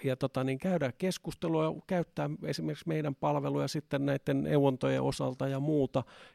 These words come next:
jotta ollaan niinku varmoilla vesillä sen asian osalta. Mut, mut, e, vois sanoa, että tämmöstä, mm, palaute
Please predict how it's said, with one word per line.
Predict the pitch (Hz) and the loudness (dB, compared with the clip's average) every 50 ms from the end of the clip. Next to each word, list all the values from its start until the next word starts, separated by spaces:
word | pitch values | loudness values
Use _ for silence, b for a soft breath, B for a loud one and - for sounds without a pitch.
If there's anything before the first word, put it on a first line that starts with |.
| B B | B B
jotta | 269 175 190 175 - - - | 0 2 2 2 2 2 2
ollaan | 139 143 143 143 143 | 4 4 4 2 2
niinku | 143 147 - 185 180 | 0 -2 -2 0 2
varmoilla | 226 220 202 156 135 117 110 110 110 113 120 | 4 4 6 4 4 2 2 2 2 0 0
vesillä | 143 131 - - 120 107 - 120 | 0 0 0 0 -2 -2 -2 -4
sen | - 123 120 120 | -4 -4 -2 -2
asian | 120 120 - 139 - - - | -2 -2 -2 -4 -4 -4 -4
osalta. | 127 131 - - - - - - - - - _ | -4 -6 -6 -8 -8 -8 -12 -16 -20 -20 -12 _
Mut, | - 147 147 - - | 0 0 0 0 -2
mut, | 156 147 143 - _ - - - | 0 0 0 0 _ -10 -14 -10
e, | - 160 175 | -8 -8 -8
vois | 165 170 156 151 160 160 - - | -8 -8 -4 -2 0 0 0 0
sanoa, | 170 | -4
että | 160 - - 151 143 _ _ B B B B B B B B | -4 -4 -6 -8 -8 _ _ B B B B B B B B
tämmöstä, | - 165 165 151 139 - - 143 | 0 2 2 2 2 2 0 -4
mm, | 135 - _ - 85 - - _ - B B B B B B B B B - | -4 -4 _ -12 -12 -12 -14 _ -20 B B B B B B B B B -4
palaute | - 147 156 143 135 - - 143 | 0 2 4 2 2 2 0 -4